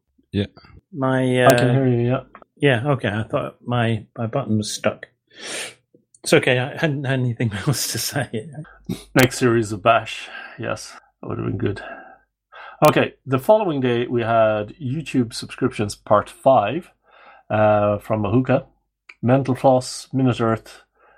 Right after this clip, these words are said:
Speaker 3: Minute Physics, Mona Lisa Twins, Monty Python, Objectivity, Official Go, uh, R V ing, P B S EOS, Eons, P B S Spacetime, Periodic Values,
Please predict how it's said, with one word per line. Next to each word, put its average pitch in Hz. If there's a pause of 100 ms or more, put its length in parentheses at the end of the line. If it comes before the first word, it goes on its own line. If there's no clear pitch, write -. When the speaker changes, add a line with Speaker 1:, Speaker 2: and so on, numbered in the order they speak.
(320)
Speaker 3:
Minute 120
Physics, -
Mona 113
Lisa 120
Twins, 107
Monty 127
Python, 104
Objectivity, 110 (440)
Official 120
Go, 110 (600)
uh, 110
R 107
V 107
ing, 107 (500)
P 135
B 113
S 107 (120)
EOS, 131 (580)
Eons, 127
P -
B 107
S 107
Spacetime, 120
Periodic 107
Values, 113